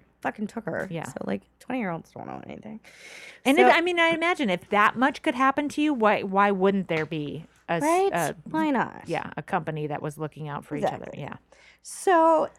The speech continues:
Speaker 1: uh, she signs the slavery contract. So he gets a little, and once he scares her enough about the company,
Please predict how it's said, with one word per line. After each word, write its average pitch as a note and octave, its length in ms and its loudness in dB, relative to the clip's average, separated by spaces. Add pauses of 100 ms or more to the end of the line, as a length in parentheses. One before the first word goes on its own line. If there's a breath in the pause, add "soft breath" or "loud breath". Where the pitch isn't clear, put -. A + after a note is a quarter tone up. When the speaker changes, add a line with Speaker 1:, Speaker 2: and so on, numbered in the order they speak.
Speaker 1:
uh, C#4 400 6 (640)
she - 180 -8
signs E4 360 2
the G#4 80 -10
slavery G3 400 0
contract. - 520 -6
So A3+ 260 -2
he A#3 160 -6
gets D4+ 260 -4
a F4 40 -4
little, A#3 540 0
and G3+ 220 0 (220)
once D4+ 260 -4
he D4 100 -4
scares A3 420 0
her A3 120 -2
enough E3 260 -4
about - 240 -6
the C#3 80 -10
company, - 560 -10